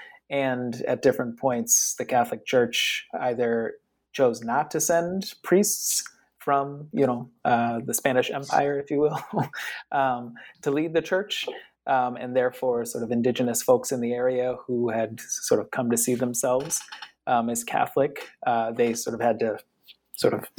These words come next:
take the leadership role, um, in that context. Um, so I, that certainly had some resonances, um, since I focus a bit more on, um, I guess, North America. Um,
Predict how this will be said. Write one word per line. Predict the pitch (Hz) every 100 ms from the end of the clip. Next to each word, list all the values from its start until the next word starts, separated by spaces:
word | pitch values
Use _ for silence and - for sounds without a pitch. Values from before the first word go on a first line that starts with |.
| -
take | 123 120 -
the |
leadership | 120 135 147 - 156
role, | 156 156 196 - _
um, | - 131 127
in | 131
that | 127 -
context. | 143 139 143 143 - - - - - _ _ -
Um, | 127 120 117 - - - _
so | - 160 131
I, | 131 127 - 139
that | 135 135
certainly | 165 143 135 123 120
had | 120 117
some | 139 120
resonances, | 120 117 117 113 123 117 110 -
um, | 117 113
since | 117
I | 117
focus | 113 123 113 113
a | 120
bit | 120 117
more | 117 110 110
on, | 117 110 110 107 -
um, | 113 110 107 107 - -
I |
guess, | 107 101
North | 117 113
America. | 120 113 107 - 113 104 _ _ _ _ -
Um, | 110 107 104